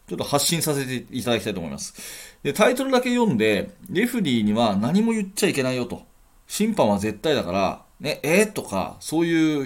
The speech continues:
表情、そういうことを言っちゃいけないよって、普通は教えると思うんですけど、私はちょっとそこは違うかなというふうに思ってるんで、えー、その考えをね、あなたと共有いたします。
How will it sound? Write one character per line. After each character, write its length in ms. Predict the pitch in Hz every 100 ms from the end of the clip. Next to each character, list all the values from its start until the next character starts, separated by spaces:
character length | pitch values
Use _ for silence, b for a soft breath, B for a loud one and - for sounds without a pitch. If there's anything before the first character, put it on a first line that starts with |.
| 123
表 160 | 147 143
情、 280 | 131 - -
そ 180 | - 151
う 60 |
い 100 | 151
う 60 | 139
こ 100 | -
と 100 | 110
を 20 |
言 100 | 104
っ 60 | 120
ち 140 | -
ゃ 20 |
い 40 | 165
け 60 |
な 100 | 170
い 60 | 175
よ 80 | 175
っ 20 | 175 _
て、 320 | 196 196 104 B B B
普 100 | -
通 200 | - -
は 420 | 214 220 208 208 180
教 320 | 165 - 185
え 120 | 185
る 140 | 180
と 140 | 180 120
思 180 | 123 123
う 40 |
ん 40 |
で 80 | 101
す 80 | 95
け 80 | 101
ど、 180 | 127 110
私 320 | 147 233 240
は 200 | 214 190 _
ち 100 | -
ょ 20 |
っ 100 | 285 -
と 80 | 196
そ 160 | 170
こ 120 | 135 139
は 100 | -
違 120 | 143
う 140 | 143
か 60 | 101
な 100 | 92
と 200 | - - B B -
い 80 | 147
う 60 |
ふ 40 | 139
う 40 |
に 60 | 107
思 160 | 117
っ 40 | 113
て 160 | -
る 80 | 92
ん 60 | 87
で、 340 | 139 104 - B B
え 140 | 139 139
ー、 40 |
そ 120 | 151
の 60 | 147
考 200 | 143 139
え 60 | 101
を 100 | 92
ね、 80 |
あ 140 | 131 113
な 60 |
た 120 | 107 104
と 140 | 156
共 240 | - 110
有 240 | 101 127 135
い 80 | -
た 120 | 95
し 120 | 92
ま 80 | 92
す。 220 | - -